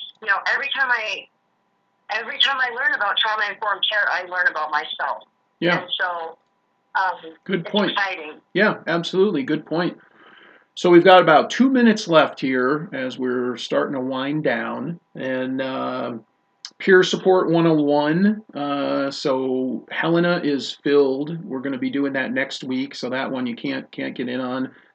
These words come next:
Speaker 2: But the next one is in Missoula,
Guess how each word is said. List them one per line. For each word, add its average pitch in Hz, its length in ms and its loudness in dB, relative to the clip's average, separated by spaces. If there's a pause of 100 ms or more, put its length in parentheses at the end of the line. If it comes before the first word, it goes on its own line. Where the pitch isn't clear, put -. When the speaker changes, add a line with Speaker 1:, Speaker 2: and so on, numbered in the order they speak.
(100)
Speaker 2:
But 131 160 0
the 123 60 -4
next 151 280 0
one 156 260 0
is 139 340 -2
in 123 280 -4
Missoula, 143 760 0